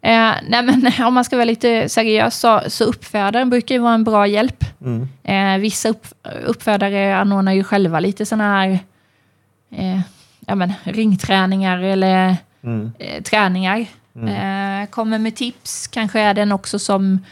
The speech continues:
Speaker 1: som visar hunden första gången eller,
Speaker 2: Mm.
Speaker 1: eller sådär är med som stöd.
Speaker 2: Mm.
Speaker 1: Sen är det ju också ringträningar.
Speaker 2: Mm.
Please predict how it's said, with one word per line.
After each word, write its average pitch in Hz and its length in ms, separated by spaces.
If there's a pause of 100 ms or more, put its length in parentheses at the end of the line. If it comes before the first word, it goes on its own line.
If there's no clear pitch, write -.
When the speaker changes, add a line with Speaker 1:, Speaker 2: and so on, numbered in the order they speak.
(280)
Speaker 1:
som 214 200
visar 208 360
hunden 214 280
första 226 280
gången 190 640
eller, 190 280 (180)
Speaker 2:
Mm. 135 140
Speaker 1:
eller 196 200
sådär 196 300
är 208 100
med 196 260 (140)
som 196 360
stöd. 208 360 (240)
Speaker 2:
Mm. 117 140 (500)
Speaker 1:
Sen 240 260
är 247 80
det 247 60
ju 247 60
också 233 220
ringträningar. 214 880 (200)
Speaker 2:
Mm. 117 220